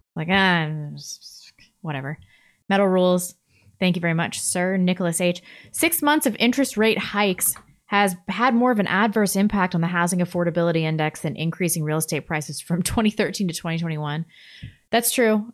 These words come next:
Um, yeah, I don't know how I feel about this, uh, because real estate prices did need to, um, be driven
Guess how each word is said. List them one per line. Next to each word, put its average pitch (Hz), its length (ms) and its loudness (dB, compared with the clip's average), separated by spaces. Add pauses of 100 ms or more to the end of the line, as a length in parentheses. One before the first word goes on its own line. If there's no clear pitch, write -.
Um, 185 720 0 (1400)
yeah, 220 260 2
I 233 80 2
don't 247 160 2
know 254 100 4
how 226 140 4
I 208 100 4
feel 190 240 2
about 156 260 2
this, - 340 -4
uh, 160 400 0 (380)
because 190 460 2 (640)
real 226 160 4
estate 226 240 -2
prices 190 300 -2
did 175 240 -4
need 160 540 -2 (1040)
to, 165 500 2
um, 156 380 -4
be 160 100 -2
driven 160 460 -2